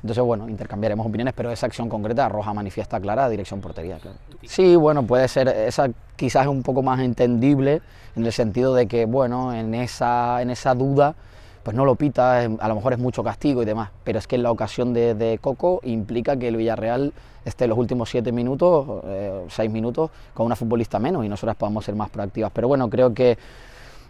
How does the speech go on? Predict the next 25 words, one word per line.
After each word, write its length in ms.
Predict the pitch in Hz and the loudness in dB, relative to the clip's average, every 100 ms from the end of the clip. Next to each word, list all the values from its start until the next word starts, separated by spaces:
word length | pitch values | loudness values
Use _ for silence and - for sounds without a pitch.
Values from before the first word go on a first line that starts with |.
| - | 0
que 120 | 139 | 2
con 140 | 117 | 4
el 80 | 131 | 2
empate 320 | 135 123 143 | 2 6 6
no 80 | 139 | 6
nos 140 | 139 127 | 2 2
vinimos 280 | 135 139 | 2 2
atrás, 360 | 147 202 202 233 | 2 4 4 4
que 100 | - | 2
intentamos, 720 | 120 117 113 131 131 120 - - - - 113 - - | -2 -2 2 2 4 0 -2 -14 -18 -8 -8 -8 -10
eh, 140 | 104 | -6
desde 220 | 127 120 123 | 2 4 4
el 60 | |
equilibrio 440 | 113 120 147 123 107 | 4 4 4 4 2
o 120 | 113 | 2
sacar 240 | - 117 | 4 4
el 100 | 127 | 2
empate 420 | 131 123 143 120 107 | 2 2 2 2 0
o 160 | 110 113 | 2 4
ir 100 | 117 | 4
a 40 | |
por 160 | 110 117 | 4 2
el 100 | 117 | 2
uno 160 | 127 | 2
dos 400 | 131 165 208 - | 6 6 4 -2